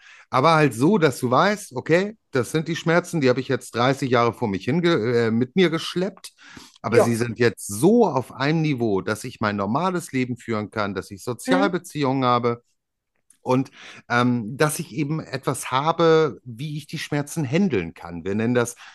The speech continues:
Speaker 1: eine
Speaker 2: Genau.
Speaker 1: stabile Schmerzsituation. Das ist
Speaker 2: Ja.
Speaker 1: letzten Endes unsere, unser Ziel, gerade bei langanhaltenden Schmerzen.
Speaker 2: Mhm.
Speaker 1: Und was anderes erzähle ich meinen Patientinnen auch nicht.
Speaker 2: Mhm.
Speaker 1: Und, ähm,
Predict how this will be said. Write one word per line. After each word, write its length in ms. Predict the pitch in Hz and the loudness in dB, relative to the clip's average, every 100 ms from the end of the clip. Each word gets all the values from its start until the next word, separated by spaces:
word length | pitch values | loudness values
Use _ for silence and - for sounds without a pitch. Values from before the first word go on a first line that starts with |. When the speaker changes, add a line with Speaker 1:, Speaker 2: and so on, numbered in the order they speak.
| _ | _
Speaker 1:
eine 100 | 139 | 2
Speaker 2:
Genau. 40 | 127 | 2
Speaker 1:
stabile 500 | 151 135 156 180 165 | 2 0 2 2 2
Schmerzsituation. 1120 | - 180 185 - 104 95 85 - 101 90 85 | 0 -2 -2 -4 -6 -4 -6 -8 -8 -8 -6
Das 260 | 156 208 | -8 -8
ist 380 | - 160 160 - | -8 -8 -8 -12
Speaker 2:
Ja. 160 | 220 - _ | -16 -18 _
Speaker 1:
letzten 320 | 123 160 - 123 | 0 0 0 -4
Endes 300 | 139 143 117 | 0 -2 -2
unsere, 400 | 143 120 117 - | -6 -4 -6 -4
unser 320 | 127 120 101 | -2 0 -2
Ziel, 360 | - 160 180 147 | -8 -4 -4 -4
gerade 460 | 104 127 165 165 | -2 0 0 0
bei 160 | 139 127 | 0 0
langanhaltenden 760 | 120 117 95 85 85 - 80 | 0 -2 -6 -6 -6 -8 -12
Schmerzen. 580 | 78 - 82 - 110 101 | -10 -10 -10 -10 -8 -2
Speaker 2:
Mhm. 400 | 208 185 202 254 _ _ | 0 0 -2 -8 _ _
Speaker 1:
Und 300 | 139 120 - - 76 _ _ | -6 -6 -12 -20 -20 _ _
was 200 | 123 - | -4 -4
anderes 440 | - 139 160 156 - | -2 0 0 -2 -4
erzähle 380 | 117 - 139 | -6 -4 -2
ich 280 | 139 - - 98 | -2 -6 -12 -2
meinen 300 | 113 135 147 | 0 0 -2
Patientinnen 580 | 139 - 131 127 127 131 | -4 -2 -2 -2 -2 -2
auch 300 | 170 175 - | -4 -6 -10
nicht. 300 | 73 - _ _ - - | -18 -20 _ _ -20 -10
Speaker 2:
Mhm. 400 | 226 208 185 220 | -2 0 0 0
Speaker 1:
Und, 260 | 113 110 - 120 | 0 -2 -4 0
ähm, 360 | 113 110 104 | 2 4 0